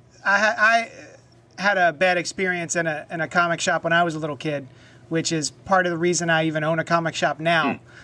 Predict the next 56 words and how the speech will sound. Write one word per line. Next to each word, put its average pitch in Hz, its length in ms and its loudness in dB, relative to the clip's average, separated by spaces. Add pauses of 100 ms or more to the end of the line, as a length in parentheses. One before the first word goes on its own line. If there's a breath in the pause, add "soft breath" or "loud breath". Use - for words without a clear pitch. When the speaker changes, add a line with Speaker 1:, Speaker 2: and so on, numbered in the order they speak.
(200 loud breath)
Speaker 1:
And, 151 340 -4
um, 143 420 -8 (120)
I, 175 100 4
I 180 160 2
like 175 160 2
that - 100 -18
they 170 100 0
addressed 151 320 0
that 156 120 2
a 147 40 -6
little 143 160 -8
bit 135 160 -8
in 139 80 -10
Speaker 2:
Hmm. 127 80 0
Speaker 1:
here. 78 220 -4 (840 loud breath)
Um, 135 340 -14
it 185 100 -4
did 277 120 2
hurt 269 180 2
me 254 100 0
to 240 80 0
see 247 160 0
the 220 100 0
comic 226 280 0
book 214 140 -6
store 220 200 -2
engulfed 190 340 0
in 180 80 -6
flames 165 320 -6
at 143 80 -14
the 151 120 -8
end, 143 140 -10
though. 131 140 -8
Speaker 2:
Yeah. 80 180 -4 (1160)
Speaker 1:
That 151 140 -6
hurt. 131 140 -12
Speaker 2:
Yeah. 85 220 -8 (420 soft breath)
Speaker 1:
Um, 151 300 -10
but 254 120 0
yeah, 330 120 4
this 320 80 0
is 294 80 0
off 320 140 2
to 311 80 -2
a 294 40 -2
really 302 240 0
interesting 277 300 -4
start. 285 260 2
I'm 233 220 0
really 254 280 -4
curious 254 280 -4
to 226 80 -6
see 254 160 -4
where 226 160 -2
it's 196 100 -6
going. 247 400 0